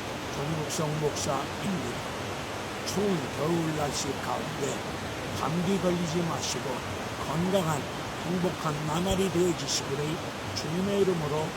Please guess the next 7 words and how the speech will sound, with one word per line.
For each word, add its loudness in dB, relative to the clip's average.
축원을 -2
드립니다. -4
이천십구 2
년 0
한 2
해를 2
살아오시면서 0